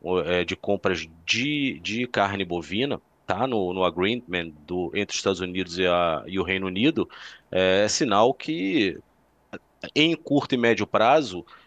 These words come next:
eles deverão continuar comprando e comprando muito no, no Brasil.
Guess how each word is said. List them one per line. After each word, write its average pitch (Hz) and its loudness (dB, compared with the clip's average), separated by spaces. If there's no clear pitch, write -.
eles 95 -4
deverão 95 2
continuar 110 2
comprando 139 0
e 120 -6
comprando 113 0
muito 120 0
no, 95 0
no 95 -4
Brasil. 87 0